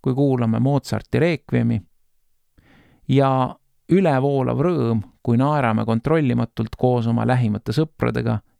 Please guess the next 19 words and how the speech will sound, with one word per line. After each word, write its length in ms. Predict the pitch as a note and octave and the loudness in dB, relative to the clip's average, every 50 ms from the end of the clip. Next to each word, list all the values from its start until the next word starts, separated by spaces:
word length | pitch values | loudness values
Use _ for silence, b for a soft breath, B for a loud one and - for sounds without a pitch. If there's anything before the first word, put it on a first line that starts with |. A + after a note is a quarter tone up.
| _ - | _ -2
hea 300 | B2 A2+ G#2+ G#2 G#2+ G#2+ | 0 0 0 0 -2 -2
nalja 420 | G#2 G2 F#2+ G2 - - G2+ G2+ | -2 -4 -4 -6 -6 -8 -8 -8
üle." 200 | - - - - - _ _ _ _ _ _ _ _ _ _ _ _ _ _ _ _ _ _ _ _ _ _ _ | -8 -8 -10 -12 -14 _ _ _ _ _ _ _ _ _ _ _ _ _ _ _ _ _ _ _ _ _ _ _
Tsitaadi 420 | - - - - G2+ G2+ G2+ G#2+ G#2+ | -10 -10 -6 -2 -2 -2 -2 -2 -2
lõpp. 160 | G2+ F#2+ - - _ - - _ _ _ _ _ _ _ _ _ _ _ _ _ _ _ _ _ _ _ b b b b b b b b b b b b b b b b b _ | -4 -6 -8 -12 _ -20 -20 _ _ _ _ _ _ _ _ _ _ _ _ _ _ _ _ _ _ _ b b b b b b b b b b b b b b b b b _
Kristliku 1000 | - F3+ A3 C4 - - - G3 E3+ - _ _ _ - D3+ D3+ D3 - - - _ | -2 0 0 0 -2 -6 -6 -6 -6 -6 _ _ _ -2 -2 0 0 -2 -6 -10 _
inimeseks 640 | - F#3 G3 G#3+ G#3+ F#3 D3+ C3 A#2 A#2+ B2 - - | -2 0 2 2 2 0 0 -2 -2 -2 -4 -2 -2
olemise 520 | F3 F3+ E3+ C#3+ B2+ B2+ B2 A2+ A#2 A#2+ B2 | -2 0 0 0 0 0 -2 -2 -2 -2 -2
arusaama 720 | - B2 D#3 E3 E3 D3 C3 A2+ A2+ A2+ A2+ A2 G#2 A2 | -2 -2 -2 0 0 0 0 0 -2 -2 -2 -2 -2 -2
vundamendiks 720 | A#2+ D#3+ F#3+ F3+ D3+ C3 A#2+ B2 B2 B2 B2 A#2 A#2 - - | 0 0 0 0 0 0 0 0 0 0 -2 -4 -4 -2 -2
on 100 | A#2+ B2 | -2 0
see, 180 | C#3+ C#3+ C3+ | 0 0 -2
et 160 | B2 A#2+ - B2 | -2 -2 -2 -2
me 100 | A#2+ A#2 | 0 0
oleme 240 | A#2 A2+ G#2+ G#2+ | 0 0 -2 -2
loodud 640 | G#2 A2+ C3 D3+ E3 D3+ C3 A#2+ A2+ A#2+ A2+ - - _ | 0 0 0 0 2 0 -2 -4 -4 -6 -8 -8 -8 _
Jumala 640 | - D3 D#3 D3+ B2+ A2+ A2 A2 A2+ A2 G#2+ G#2 - | -2 -2 0 0 0 0 -2 -2 -2 -2 -4 -4 -2
näo 300 | C#3 A#2+ A#2 G#2+ F#2+ E2+ | -2 0 0 0 -2 -4
järele. 400 | E2 E2 E2+ - - - - - | -6 -8 -8 -10 -10 -10 -10 -12